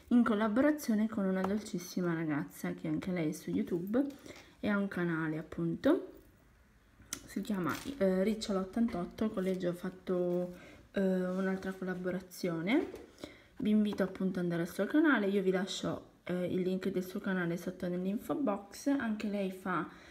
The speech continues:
recensioni di giocattoli, apre, apre blind bag, blind box, apre le LOL e quindi potreste comunque andare un'occhiata, andare a dare un'occhiata.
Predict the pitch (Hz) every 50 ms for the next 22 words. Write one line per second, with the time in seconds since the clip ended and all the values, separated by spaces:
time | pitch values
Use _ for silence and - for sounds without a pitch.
0 | - - - - 180 180 185 185 185 185 185 208 196 190 180 175 175 175 208 214
1 | 196 220 - - 247 240 240 240 240 - - 247 233 220 202 170 147 180 - -
2 | - 190 185 185 180 180 175 180 - - 180 - 170 175 175 - 185 180 175 170
3 | 180 196 196 202 202 202 202 202 196 196 185 190 - 185 180 170 180 180 175 185
4 | 185 180 180 180 180 185 185 - - - - - 170 170 - - 170 160 165 170
5 | 180 190 196 190 190 185 190 202 190 196 190 - - - - - - - - -
6 | - - - 247 - - 208 190 190 202 190 190 190 190 - 180 180 185 - -
7 | - 175 175 170 - 190 190 185 190 196 190 180 175 180 180 175 175 - - -
8 | - 151 - 185 - - - 170 175 175 175 175 185 185 185 180 180 180 180 175
9 | 170 175 175 175 170 170 185 - - - - 120 143 - 160 175 196 190 -